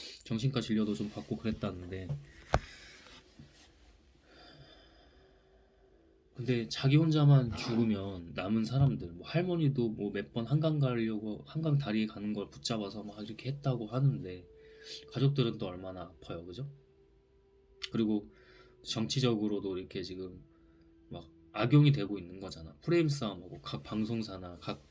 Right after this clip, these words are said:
진영에서 프레임 싸움하고 막 이러는 거잖아. 고인을 재차 능멸하는 겁니다. 어? 능욕하고 능멸하는 거고 좋은 게 아니에요. 그리고 또,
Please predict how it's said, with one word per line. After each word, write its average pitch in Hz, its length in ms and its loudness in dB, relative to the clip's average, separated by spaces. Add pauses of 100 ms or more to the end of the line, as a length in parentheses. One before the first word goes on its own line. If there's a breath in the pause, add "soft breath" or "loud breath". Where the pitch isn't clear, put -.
진영에서 107 560 -2 (540 loud breath)
프레임 170 240 2
싸움하고 117 480 2
막 90 180 -10
이러는 101 300 0
거잖아. 87 340 -8 (1700)
고인을 131 760 8 (520 loud breath)
재차 - 360 2
능멸하는 110 560 0
겁니다. 92 400 -14 (760 soft breath)
어? 110 200 -14 (1040)
능욕하고 117 540 0
능멸하는 104 520 -4
거고 92 380 -10 (580 loud breath)
좋은 131 280 0
게 120 80 -2
아니에요. 92 380 -10
그리고 110 320 -4
또, 104 300 -6